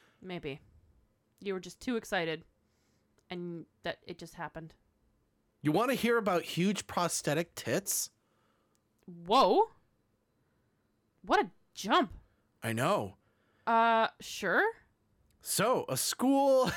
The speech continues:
Speaker 2: <laughs>
Speaker 1: How huge we talking?
Speaker 2: Huge. Fucking massive.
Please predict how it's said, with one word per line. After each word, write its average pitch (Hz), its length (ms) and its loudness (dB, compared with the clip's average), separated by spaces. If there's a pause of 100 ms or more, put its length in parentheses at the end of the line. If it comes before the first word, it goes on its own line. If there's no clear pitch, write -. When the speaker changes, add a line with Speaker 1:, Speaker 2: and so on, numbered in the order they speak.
(140)
Speaker 2:
<laughs> - 180 -20
Speaker 1:
How 311 160 6
huge 294 300 2
we 208 80 -6
talking? 208 460 2 (160)
Speaker 2:
Huge. 170 1300 0 (1160)
Fucking 175 560 0 (100)
massive. 131 1040 -4